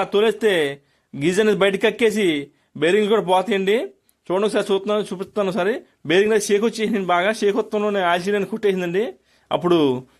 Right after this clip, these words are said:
బయటకైతే ఓపెన్ చేసేసి మొత్తం మనం ఆయిల్ సీల్,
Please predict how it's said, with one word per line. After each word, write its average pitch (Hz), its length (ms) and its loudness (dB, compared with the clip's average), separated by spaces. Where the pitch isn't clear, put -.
బయటకైతే 170 420 2
ఓపెన్ 202 260 0
చేసేసి 202 260 0
మొత్తం 202 320 -2
మనం 170 240 4
ఆయిల్ 170 240 2
సీల్, 226 220 4